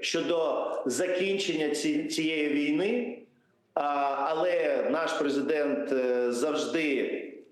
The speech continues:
є на своїй позиції. Він, е, ще раз повторив, е, те, що є позицією України: що для нас важливо, щоб ця війна закінчилася справедливим миром.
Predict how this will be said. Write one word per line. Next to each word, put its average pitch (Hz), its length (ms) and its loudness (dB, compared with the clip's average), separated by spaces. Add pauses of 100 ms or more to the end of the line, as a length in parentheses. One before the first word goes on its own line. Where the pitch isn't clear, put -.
є 147 420 2
на 135 880 0
своїй 170 420 0
позиції. 208 960 0
Він, 147 520 2
е, 139 520 2
ще 180 360 0
раз 139 220 0
повторив, 147 840 0
е, 127 300 2 (360)
те, 160 460 2 (200)
що - 240 -2
є 147 600 2 (180)
позицією 147 680 2
України: 180 720 0
що - 160 -2
для 131 180 2
нас 156 300 0
важливо, 147 380 2
щоб 131 280 -2
ця 143 240 0
війна 131 400 2
закінчилася 123 800 0
справедливим 147 1000 2
миром. 202 520 0